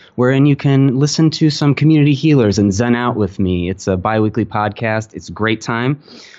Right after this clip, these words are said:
Um, but my big thing is I came out with my first book, The Man on the Bench, after nine years of on again, off again writing. I came out with it February twenty-fourth, twenty sixteen, and I am so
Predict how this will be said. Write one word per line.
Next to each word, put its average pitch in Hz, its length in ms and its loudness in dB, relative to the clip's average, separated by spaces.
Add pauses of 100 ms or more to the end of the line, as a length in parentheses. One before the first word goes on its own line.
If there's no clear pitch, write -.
(140)
Um, 131 220 0
but 131 160 0
my 123 140 -2
big 175 240 -2
thing 147 320 -2
is 123 540 0
I 101 80 -8
came 123 260 -2
out 120 100 0
with 107 140 -4
my 98 80 0
first 135 380 -6
book, 107 200 -2
The 101 120 2
Man 117 220 2
on 131 100 2
the 127 80 0
Bench, 101 340 -2
after 123 320 -2
nine 185 720 2
years 123 640 -4 (320)
of 113 180 -2
on 139 160 0
again, 143 320 0
off 131 280 -2
again 127 300 0
writing. 117 600 -2 (320)
I 95 40 -8
came 123 220 -2
out 120 120 0
with 120 160 -4
it - 80 -6
February 156 500 0
twenty-fourth, 123 560 -2
twenty 131 300 0
sixteen, 123 580 -2
and 120 160 0
I 120 80 0
am 120 160 2
so 120 840 -2